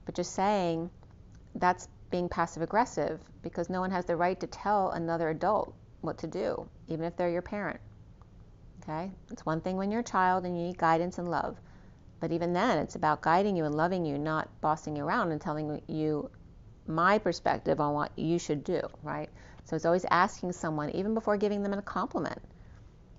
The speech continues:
right? Someone might not want the compliment, right? Even a compliment is a judgment, right? It doesn't have to be negative. We make decisions all day long. But it's allowing each person their own sovereignty,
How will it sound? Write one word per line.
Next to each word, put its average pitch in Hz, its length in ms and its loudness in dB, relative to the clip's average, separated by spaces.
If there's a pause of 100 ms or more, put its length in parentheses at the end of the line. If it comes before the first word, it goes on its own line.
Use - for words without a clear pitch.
(360)
right? 190 260 -8
Someone 190 220 0
might 190 160 0
not 208 160 0
want 208 280 0
the - 60 -4
compliment, - 520 -6 (4000)
right? 151 180 -6
Even 190 180 -2
a 190 40 -4
compliment 196 500 0
is 160 80 -2
a 156 60 -2
judgment, 190 560 -4
right? 143 220 -6 (260)
It - 340 -16
doesn't 180 140 0
have 175 100 -2
to - 60 -4
be 160 100 0
negative. 160 500 0
We 151 80 -2
make 156 180 -2
decisions 160 440 -2
all 143 140 0
day 156 140 -4
long. 156 400 -4 (540)
But 160 80 -2
it's 160 100 -8
allowing 170 440 4
each 185 240 -2
person 202 360 0
their 151 140 0
own 147 160 -2
sovereignty, 156 640 -2